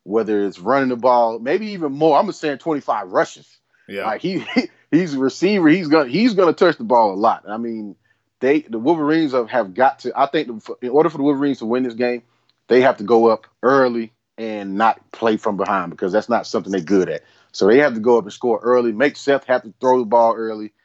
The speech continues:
Speaker 1: I'll save the rest of my, of my game planning for the playoffs, but,
Speaker 2: <laughs>
Speaker 1: um, the Wolverines just have to, they, they have to do something different because,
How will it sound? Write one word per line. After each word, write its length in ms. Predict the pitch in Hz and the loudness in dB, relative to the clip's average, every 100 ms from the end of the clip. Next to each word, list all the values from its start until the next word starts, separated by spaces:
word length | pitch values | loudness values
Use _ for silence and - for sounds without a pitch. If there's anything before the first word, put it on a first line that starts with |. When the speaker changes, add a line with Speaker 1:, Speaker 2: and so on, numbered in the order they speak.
| _ - | _ 0
Speaker 1:
I'll 180 | 135 | 2
save 220 | 131 143 113 | 2 0 -2
the 80 | |
rest 240 | 110 123 - | -2 -2 -2
of 80 | 110 | -6
my, 180 | 110 104 | -6 -8
of 220 | 104 104 | -12 -8
my 160 | 113 104 | -6 -4
game 320 | 123 117 107 | -4 -4 -4
planning 320 | 120 110 101 | -4 -4 -4
for 120 | 113 | -4
the 60 | 101 | -4
playoffs, 460 | - 131 110 107 | 0 2 2 0
but, 280 | 104 117 101 - - 180 - | 2 2 2 -4 0 0 4
Speaker 2:
<laughs> 0 | |
Speaker 1:
um, 440 | - 110 104 95 - - - _ _ - | 2 2 0 -4 -10 -20 -20 _ _ -2
the 80 | 113 | 2
Wolverines 540 | 160 147 165 175 131 | 4 4 4 2 0
just 160 | 139 139 | -4 0
have 180 | 143 - | 0 0
to, 180 | 127 | -4
they, 340 | 101 101 123 147 | -4 -2 0 0
they 200 | 95 147 | 2 2
have 100 | 151 | 2
to 60 | 117 | 0
do 100 | 131 | -4
something 260 | 139 113 101 | -4 -4 -2
different 280 | 123 98 | -2 -2
because, 480 | 95 104 110 101 95 | -8 0 0 0 -6